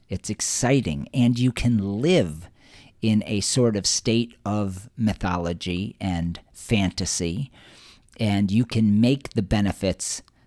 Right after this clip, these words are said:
the perceived benefits of alcohol and drugs very real to yourself. And you can live in that, in that place. The problem is, is that as the context of drinking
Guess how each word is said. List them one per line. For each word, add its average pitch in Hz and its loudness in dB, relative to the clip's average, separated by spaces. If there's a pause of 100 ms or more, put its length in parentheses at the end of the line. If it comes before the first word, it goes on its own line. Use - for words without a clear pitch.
the 107 -2
perceived 101 0
benefits 90 -2
of 87 -4 (100)
alcohol 95 -2
and 92 0
drugs 90 -4
very 98 0
real 87 -2
to - -6
yourself. 85 -4 (880)
And 131 6
you 120 2
can 123 4
live 208 6
in 98 6
that, 92 -2 (140)
in 113 6
that - -2
place. - 0 (560)
The 110 0
problem 127 0
is, - -12
is 107 -8
that 113 -2
as 110 -2
the 104 -4
context 135 -2
of 98 -4
drinking 101 2